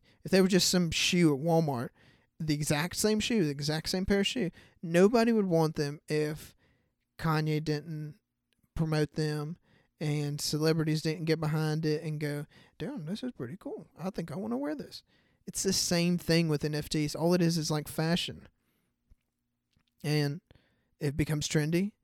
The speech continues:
And then what happens? People buy the shit up. And I'm telling you,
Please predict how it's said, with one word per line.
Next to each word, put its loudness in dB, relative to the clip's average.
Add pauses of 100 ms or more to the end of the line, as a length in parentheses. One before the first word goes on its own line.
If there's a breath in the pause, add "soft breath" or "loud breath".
(280)
And 0
then 6
what 4
happens? -2 (100)
People -4
buy -8
the -2
shit 0
up. 0 (500 soft breath)
And -6
I'm -6
telling 0
you, -12